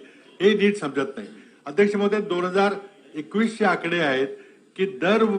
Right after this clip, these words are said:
महिन्याला एक नरबळी महाराष्ट्रात जातो. दोन हजार बारा महिन्यामध्ये तेरा नरबळी गेलेले आहेत, असं अंधश्रद्धा निर्मूलनच्या, अ, माहितीवर आपल्याला मिळतं. श्याम मानव, प्राध्यापक श्याम मानव या बाबतीत खूप चांगलं काम करतायत, परंतु त्यांचं काम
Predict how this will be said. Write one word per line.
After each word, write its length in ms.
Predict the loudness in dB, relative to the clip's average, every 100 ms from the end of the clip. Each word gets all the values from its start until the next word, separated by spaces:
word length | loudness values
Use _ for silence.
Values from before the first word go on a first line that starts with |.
| -4
महिन्याला 500 | -6 -2 2 6 6
एक 340 | 6 6 6 4
नरबळी 440 | 2 4 4 4
महाराष्ट्रात 480 | 4 2 2 0 -2 0
जातो. 520 | -2 0 -2 -2 -12 -20 -20 -20 -14 -8
दोन 160 | -6
हजार 320 | -4 -6 -12
बारा 380 | -10 -4 -2 0
महिन्यामध्ये 440 | -2 -4 -2 0 -2
तेरा 380 | -2 -2 0
नरबळी 480 | 0 -2 -4 -4 -6
गेलेले 600 | -8 -12 -10 -8 -6 -4
आहेत, 180 | -6 -6
असं 240 | -10 -10 -10 -14 -20 -14
अंधश्रद्धा 560 | -8 -6 -6 -2 -2
निर्मूलनच्या, 720 | -2 -6 -8 -8 -6 -4 -4 -6 -14 _ _
अ, 120 | -12
माहितीवर 580 | -8 -8 -8 -4 -2 0
आपल्याला 340 | 0 -2 -4 -4
मिळतं. 320 | -4 -6 -8 -12 -4
श्याम 260 | -4 -2
मानव, 340 | -4 -4 -4 -6 -8 -20 -20 -8
प्राध्यापक 540 | -6 -4 -6 -8 -10
श्याम 300 | -8 -8 -6
मानव 200 | -6 -4
या 140 | -2
बाबतीत 320 | -2 -4 -6 -8 -8
खूप 160 | -8
चांगलं 260 | -8 -6 -8
काम 220 | -8 -8
करतायत, 380 | -8 -8 -8 -10 -12 -20 -16 -10
परंतु 180 | -6 -4
त्यांचं 380 | 0 0 0
काम 460 | -2 2 6 6